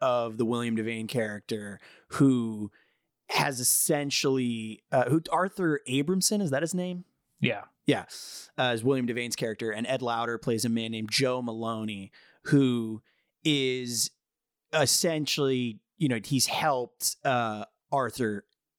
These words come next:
Speaker 1: Abramson in various different ways,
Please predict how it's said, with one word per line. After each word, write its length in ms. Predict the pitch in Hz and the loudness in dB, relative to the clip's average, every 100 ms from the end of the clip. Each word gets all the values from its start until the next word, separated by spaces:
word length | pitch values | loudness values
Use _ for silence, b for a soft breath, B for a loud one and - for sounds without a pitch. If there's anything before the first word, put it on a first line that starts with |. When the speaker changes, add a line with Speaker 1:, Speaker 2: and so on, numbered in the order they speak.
| _ _ 147 | _ _ 2
Speaker 1:
Abramson 680 | 127 117 107 104 120 104 | 2 2 2 2 2 -2
in 120 | 101 107 | -6 -6
various 600 | 113 107 107 107 - - | -6 -4 -4 0 0 0
different 400 | 120 - 107 98 | -4 -4 -6 -2
ways, 600 | 110 98 95 92 87 | -2 -2 -6 0 0